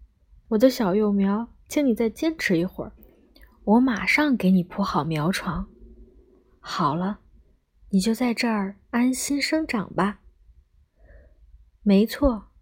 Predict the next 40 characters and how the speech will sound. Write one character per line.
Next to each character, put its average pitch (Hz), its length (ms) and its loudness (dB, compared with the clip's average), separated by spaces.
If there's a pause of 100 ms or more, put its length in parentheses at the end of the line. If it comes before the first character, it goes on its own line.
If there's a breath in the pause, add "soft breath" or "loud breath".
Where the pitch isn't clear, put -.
(220)
不 240 100 0
到 277 180 2
两 190 300 -2
天 285 300 0
时 170 260 0
间， 190 440 0 (460 soft breath)
园 175 260 2
丁 202 180 4
就 202 160 0
发 196 260 -2
现 180 340 -2 (440 soft breath)
他 - 160 -2
把 226 160 -2
小 180 300 -4
苗 175 400 0 (320 soft breath)
恰 277 380 -2
好 202 600 -8
种 185 300 2
在 170 200 -2
了 151 240 -6
月 214 280 0
线 190 360 -2
草 - 380 -10
的 127 140 -10
紫 - 320 -10
色 180 340 -4
嫩 190 320 0
芽 165 220 -8
上 233 360 -4
头。 - 200 -16 (1600 loud breath)
园 214 340 4
丁 262 400 2 (200)
是 - 220 2
文 180 240 2
化 226 240 -2
发 240 240 -2
展 214 200 -4
的 196 120 -2
产 - 320 -6
物， 185 260 -2